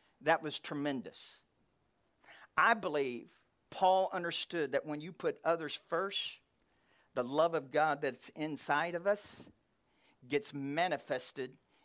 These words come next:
and it blesses everybody, including you. Did you get that?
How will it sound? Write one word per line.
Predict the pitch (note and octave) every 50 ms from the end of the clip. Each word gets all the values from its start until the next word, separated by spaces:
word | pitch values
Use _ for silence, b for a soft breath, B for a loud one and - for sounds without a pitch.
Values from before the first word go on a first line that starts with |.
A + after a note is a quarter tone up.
| _
and | - C3+ C#3+
it | C#3 A#2+ A#2+
blesses | A#2 C#3 C#3 C#3 - - C#3 A#2+ A#2+
everybody, | C3+ B2+ C#3 B2 B2 B2 A#2+ A#2+ A#2+
including | A2 A2 - - - B2+ B2 A2 G2+ G2+
you. | G#2 G#2+ A#2+ G2+ - _ _ _ _ _ _ _ _ _ _ _ _ _ _ _ _ _ _ _ _ _ _ _ _ _ _ _ _ _ _ _ _ _ _ _ _ _ _
Did | - C3+ C3+
you | D3 B2+
get | C3+ F3+ F#3+ -
that? | G#3+ G#3+ B3 -